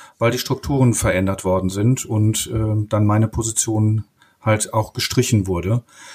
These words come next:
Und ich habe auch Wandel als Unternehmer selbst gestaltet, indem ich halt Strukturen eingezogen habe oder auch, ähm, mit Mitarbeitern oder Führungskräften andere Strukturen eingerichtet habe.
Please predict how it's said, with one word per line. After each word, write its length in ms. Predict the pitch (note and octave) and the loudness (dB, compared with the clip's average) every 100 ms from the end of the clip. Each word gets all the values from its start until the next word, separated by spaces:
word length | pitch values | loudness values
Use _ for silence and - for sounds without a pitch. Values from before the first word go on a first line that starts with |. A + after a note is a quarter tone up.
| - - - | -20 -10 -2
Und 160 | A2 | -2
ich 120 | A2+ | 0
habe 140 | - A2 | -2 0
auch 160 | G#2+ | 0
Wandel 360 | G2 A2 A#2+ A#2 | 2 2 4 2
als 180 | G#2+ - | 2 0
Unternehmer 600 | G#2+ G#2+ G#2 G#2+ A#2+ A2+ | -2 0 2 4 4 2
selbst 440 | - G#2+ A2 - | 2 0 0 -2
gestaltet, 580 | B2 - B2 B2 B2 A#2 | -4 0 2 2 2 -2
indem 280 | A2 A2 A2 | 0 0 0
ich 160 | G#2+ | 0
halt 140 | A2 G#2 | -2 -2
Strukturen 580 | - G#2+ - B2 A#2+ B2+ | -6 -10 -4 2 2 2
eingezogen 640 | A2+ A2 - A#2 A2 A2 | 0 0 -2 -2 0 2
habe 360 | A2 G#2+ A2 G#2+ - - - - | 2 2 0 -2 -12 -18 -16 -6
oder 320 | G#2+ G#2+ G2+ | -2 0 0
auch, 260 | G#2 - | -2 -4
ähm, 500 | G2+ G#2+ G#2 G2+ G#2+ B2 A2+ | -4 0 2 2 0 -4 0
mit 340 | A#2 - - | 0 0 -4
Mitarbeitern 920 | A#2+ A2+ A#2+ A2 G#2+ A2 A#2 A2 A2+ A2 | -2 0 2 4 2 2 4 4 4 2
oder 220 | G#2+ G2+ | 0 -2
Führungskräften 800 | - A#2 A#2 - A2+ G#2+ - G#2+ | 0 2 2 0 -4 -2 2 2
andere 260 | G#2+ A2 | 2 0
Strukturen 500 | A2 - A2 - G#2+ | -4 -6 -10 -2 0
eingerichtet 520 | F#2+ G#2+ G2 E2+ - - | 0 0 -2 -8 -12 -10
habe. 320 | D#2 D#2+ | -10 -10